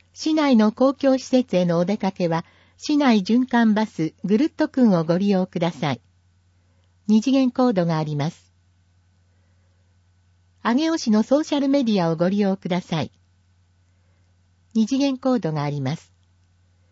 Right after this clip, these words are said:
ライン、Twitter、Facebookのロゴマークがあります。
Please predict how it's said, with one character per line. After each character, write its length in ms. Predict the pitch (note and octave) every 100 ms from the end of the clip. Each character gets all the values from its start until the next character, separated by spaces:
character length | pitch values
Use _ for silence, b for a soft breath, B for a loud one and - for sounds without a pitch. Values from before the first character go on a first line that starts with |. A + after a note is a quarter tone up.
| _ _ _
ラ 180 | G3 A3
イ 160 | B3 B3+
ン、 160 | A#3+ - _ _
Twitter、 800 | - A#3+ B3+ _ - G#3+ G3 F3+ _
Facebook 680 | - C#4+ - D4+ D4+ - -
の 160 | F3 E3
ロ 100 | G3
ゴ 140 | B3
マ 140 | A#3 A3+
ー 40 |
ク 140 | -
が 120 | D3 C3+
あ 60 |
り 100 | C3+
ま 140 | C3 C3+
す。 240 | -